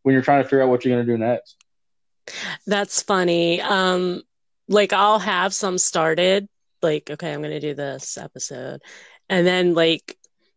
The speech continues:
Speaker 2: I don't know. Like, I go with what feels right. So, like, sometimes episodes get pushed. Like, "Nope, not doing that one now." <laughs> Doing this, and then it, I, I don't know, an idea come, and then,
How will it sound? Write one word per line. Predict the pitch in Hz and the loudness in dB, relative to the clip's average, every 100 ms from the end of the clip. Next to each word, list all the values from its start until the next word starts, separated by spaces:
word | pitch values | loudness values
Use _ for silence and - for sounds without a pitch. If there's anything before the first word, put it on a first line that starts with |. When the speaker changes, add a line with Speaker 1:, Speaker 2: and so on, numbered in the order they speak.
| _ _ _ _ _ _ _ _ - | _ _ _ _ _ _ _ _ -4
Speaker 2:
I | 196 | -2
don't | 185 - | -2 -2
know. | 175 | -2
Like, | - 196 | 0 0
I | 214 | 2
go | 247 | 2
with | 233 214 | 2 2
what | 202 - | -2 0
feels | 185 160 175 190 | 0 0 0 0
right. | 185 180 180 | 0 0 -4
So, | - 165 | -4 -4
like, | 156 156 - | -4 -6 -6
sometimes | 185 160 180 165 156 156 151 - - - _ - | -6 -4 -4 -2 -2 -2 -4 -4 -8 -12 _ -8
episodes | - 165 - 170 151 | -4 -2 0 0 0
get | - - | -2 -6
pushed. | - 180 160 175 - - - - - - | -2 0 2 2 0 0 -2 -6 -12 -8
Like, | 160 - | -6 -4
"Nope, | 160 156 - | -4 -4 -6
not | 156 135 | -8 -8
doing | 147 - | -10 -14
that | - | -16
one | 80 101 | -16 -10
now." | 98 147 185 226 - - - | -4 0 2 0 -6 -8 -4
<laughs> | - - - | -4 -4 0
Doing | 233 196 190 | 2 4 4
this, | 196 185 202 - - - - - - - | 4 2 0 -6 -18 -20 -20 -20 -14 -4
and | 214 220 | 0 2
then | 240 247 | 2 2
it, | 233 - | 2 0
I, | 214 214 254 | 0 0 -4
I | |
don't | 285 254 | -6 -4
know, | 190 190 | -2 -2
an | - 190 | -2 -2
idea | 190 185 190 185 185 | 0 0 0 -2 -2
come, | - 180 175 175 175 175 - _ - _ _ _ | -4 -4 -2 -4 -4 -8 -12 _ -20 _ _ _
and | 196 185 | -2 0
then, | 185 180 175 165 | 2 2 0 -2